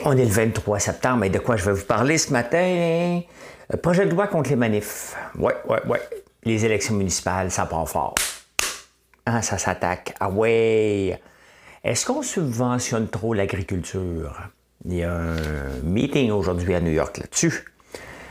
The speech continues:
Trop de restos ? Ou pandémie ? On va parler de ça. On va parler de ça. Ah, c'est donc bien le fun, ça. Tu sais, quand on va manger au restaurant, là,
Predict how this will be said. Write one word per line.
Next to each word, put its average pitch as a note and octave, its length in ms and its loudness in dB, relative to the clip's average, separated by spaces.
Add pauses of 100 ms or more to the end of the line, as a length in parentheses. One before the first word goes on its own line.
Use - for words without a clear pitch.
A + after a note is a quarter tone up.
(300)
Trop A#3 180 4
de A#3+ 60 4
restos ? C#4+ 400 4 (2000)
Ou A#2 60 -4
pandémie ? A#2+ 600 4 (1000)
On F2 40 -10
va E2+ 100 -4
parler - 280 2
de C3+ 120 2
ça. - 160 2
On - 640 -6
va - 20 -6
parler D#2+ 220 2
de D#2 40 -2
ça. - 160 2 (1000)
Ah, F3 320 4
c'est A2 160 2
donc C3+ 140 4
bien D3 100 6
le A2+ 60 4
fun, F3 320 4
ça. D3 500 2 (420)
Tu - 80 -4
sais, C#4+ 120 2
quand C3 180 2
on A#2+ 60 4
va G#2 140 4
manger G2 260 2
au G#2+ 60 2
restaurant, F#2 680 0
là, E2+ 200 -6